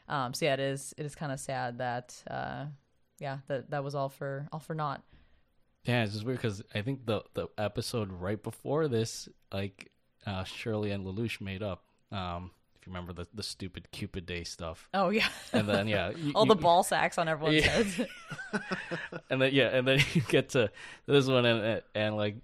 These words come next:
Speaker 2: you don't get to see that relationship come to fruition 'cause obviously she, she dies in the end. But,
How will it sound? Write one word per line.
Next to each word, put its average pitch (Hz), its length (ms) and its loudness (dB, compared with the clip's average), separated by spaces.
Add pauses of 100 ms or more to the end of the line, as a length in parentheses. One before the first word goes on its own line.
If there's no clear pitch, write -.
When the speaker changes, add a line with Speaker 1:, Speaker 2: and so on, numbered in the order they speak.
(160)
Speaker 2:
you 113 120 -6
don't 107 180 -2
get 107 180 -4
to 113 100 -6
see 107 280 -4
that 98 180 0
relationship 101 720 -6
come 98 200 -8
to 98 60 -8
fruition 95 680 -4
'cause 87 180 -10
obviously 85 360 -8
she, 85 220 -10 (580)
she 101 140 -8
dies 98 280 0
in 87 100 -8
the 87 120 -8
end. 87 340 -6
But, 95 340 -2